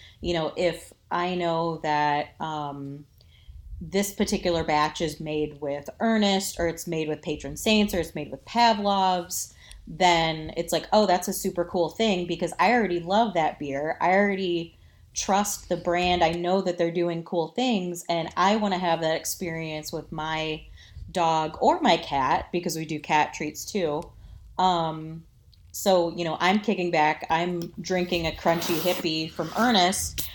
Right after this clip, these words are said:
and my dog's also eating, um, a treat that came from the beginnings of what Crunchy Hippie was.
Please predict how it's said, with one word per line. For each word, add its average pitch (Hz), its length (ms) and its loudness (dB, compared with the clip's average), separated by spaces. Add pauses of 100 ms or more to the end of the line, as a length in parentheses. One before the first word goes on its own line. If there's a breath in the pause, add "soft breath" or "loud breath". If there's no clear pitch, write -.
(240 loud breath)
and 180 720 10
my 180 180 8
dog's 180 380 10
also 180 440 4
eating, 165 600 0 (540 soft breath)
um, 156 420 2
a 175 60 0
treat 226 500 0
that 170 360 8 (100)
came 247 400 4
from 180 720 4 (1040 soft breath)
the 170 600 2
beginnings 190 560 2
of 160 380 0
what 175 280 2
Crunchy 170 400 -2
Hippie 151 460 -6 (280)
was. - 540 -2